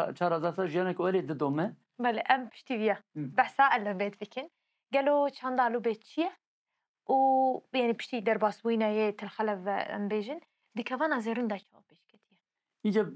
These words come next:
Speaker 1: من از جی الو بیت نشان ما بدم. پشت را ام پیوستیه کم سر الو بیت تینک جدا باختن. اینک. الو بیتا که تی گوتن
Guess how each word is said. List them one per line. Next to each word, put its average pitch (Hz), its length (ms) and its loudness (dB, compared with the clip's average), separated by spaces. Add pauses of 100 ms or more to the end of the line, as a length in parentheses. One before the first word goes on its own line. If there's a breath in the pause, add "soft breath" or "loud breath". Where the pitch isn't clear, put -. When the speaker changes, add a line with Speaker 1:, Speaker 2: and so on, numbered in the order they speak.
Speaker 1:
من 208 280 -4
از 208 140 0 (240)
جی 214 180 2
الو 214 200 4
بیت 208 180 0
نشان 202 280 2
ما 220 120 4
بدم. 208 420 0 (460)
پشت 202 160 -4
را 208 180 4
ام 190 140 0 (1300)
پیوستیه 165 360 0
کم 135 200 -2
سر 127 200 -4
الو 139 200 0
بیت 156 260 -4
تینک 139 200 -2
جدا 113 200 -2
باختن. - 420 -14 (1700)
اینک. 139 240 -6 (1600)
الو 190 180 2
بیتا 196 260 4
که 190 120 -2
تی 196 180 2
گوتن 165 480 -2